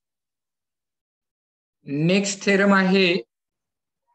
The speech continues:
Pythagoras theorem. सर्वांच्या परिचयाचा आहे. याचा आतापर्यंत आपण नेहमी यूज केलेला आहे, पण हा prove केलेला नव्हता.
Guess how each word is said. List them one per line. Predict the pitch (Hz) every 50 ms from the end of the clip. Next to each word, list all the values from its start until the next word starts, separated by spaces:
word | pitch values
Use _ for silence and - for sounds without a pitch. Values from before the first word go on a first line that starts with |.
| _ _ _
Pythagoras | - 156 160 165 160 160 - 196 196 196 202 202 202 196 - -
theorem. | 160 139 127 117 107 98 - _ _ _ _ _ _ _ _ _ _ _ _ _ _ _ _ _ _ _ _ _ _ _ _ _ _ _ _ _ _ _ _ _ _ _ _ _ _ _ _ _ _ _ _ _
सर्वांच्या | 165 156 156 160 160 160 160 170 170
परिचयाचा | 170 - 165 156 165 165 160 - 170 170 165 156 160 175 165 160
आहे. | 151 147 147 151 160 185 214 - _ _ _ _ _ _ _ _ _ _ _ _ _ _ _ _ _ _ _ _ _ _ _ _ _ _ _
याचा | - 143 151 151 160 160 160 160 - 208 196
आतापर्यंत | 190 196 208 196 196 208 214 214 208
आपण | 208 196 202 202 208 202 190 185 196 220 - _ _ _ _ _ _ _ _ _ -
नेहमी | 165 170 185 190 208 240
यूज | 262 254 240 240 233 226 226 -
केलेला | 214 196 180 175 170 160
आहे, | 139 117 104 - _ _ _ _ _ _ _ _ _ _ -
पण | 180
हा | 190 190 208 214
prove | 214 - 240 226 247 269 247 -
केलेला | 226 208 202 196 202 196
नव्हता. | 190 185 165 156 - _ - 107 101 101